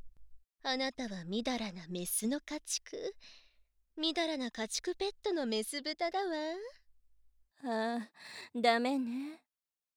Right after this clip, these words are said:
Speaker 2: こんな不細工な顔の女は、いじめられたって文句言えない。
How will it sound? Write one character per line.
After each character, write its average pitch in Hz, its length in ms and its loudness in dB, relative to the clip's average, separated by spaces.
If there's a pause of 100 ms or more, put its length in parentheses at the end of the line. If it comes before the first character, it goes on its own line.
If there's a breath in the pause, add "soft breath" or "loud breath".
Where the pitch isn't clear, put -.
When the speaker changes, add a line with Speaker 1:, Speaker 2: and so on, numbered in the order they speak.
(300)
Speaker 2:
こ 208 180 6
ん 233 60 4
な 233 140 6
不 226 100 -2
細 254 300 0
工 - 120 -4
な 202 200 -4
顔 196 280 2
の 208 180 4
女 220 280 4
は、 214 240 -10 (560)
い 294 160 4
じ 302 140 0
め 330 160 4
ら 311 120 6
れ 311 120 2
た - 120 4
っ - 40 0
て - 160 2
文 247 300 2
句 302 140 -4
言 247 320 2
え 294 40 2
な 311 200 -2
い。 339 60 -20